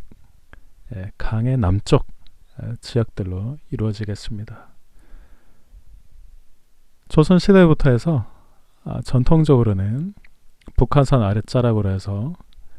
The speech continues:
강북이, 아, 서울의 중심이었습니다마는 지난 육십 년, 칠십 년대를, 아, 관통하면서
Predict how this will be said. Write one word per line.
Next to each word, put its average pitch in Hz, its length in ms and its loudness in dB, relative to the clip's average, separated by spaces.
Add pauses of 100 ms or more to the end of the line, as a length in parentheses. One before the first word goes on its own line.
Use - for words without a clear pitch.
(460)
강북이, 123 680 2 (360)
아, 101 160 -8
서울의 131 340 0
중심이었습니다마는 107 1200 -2 (1080)
지난 123 440 4
육십 113 300 -2
년, 123 280 2
칠십 - 340 0
년대를, 120 800 0
아, - 360 -14
관통하면서 120 920 2